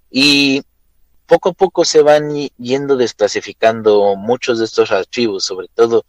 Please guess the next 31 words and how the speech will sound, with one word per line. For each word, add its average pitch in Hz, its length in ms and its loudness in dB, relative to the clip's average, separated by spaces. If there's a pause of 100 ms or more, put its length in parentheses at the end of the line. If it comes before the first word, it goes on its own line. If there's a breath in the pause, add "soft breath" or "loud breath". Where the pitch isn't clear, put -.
(320 soft breath)
muchos 120 320 -4
de 120 60 -6
estos - 260 -8
archivos 113 540 -2
del 98 120 -2
caso 104 280 -4
Roswell 107 440 2
fueron 107 360 -2
desclasificados 131 880 0
en 110 120 -8
mil 107 140 -10
novecientos 98 500 -8
noventa 95 320 -10
y 90 60 -10
cuatro. 123 420 0 (800)
Y 117 340 -2 (100)
todos 165 320 2
este 170 240 -6
tipo 165 340 -6
de 156 100 4
archivos 147 460 0
los 127 140 -6
podemos 139 420 -4
encontrar 127 560 0 (380 loud breath)
en 113 120 0
la 110 100 2
biblioteca 104 600 0
de 131 120 2
Washington, 131 580 0
D 127 120 2
C. 151 280 0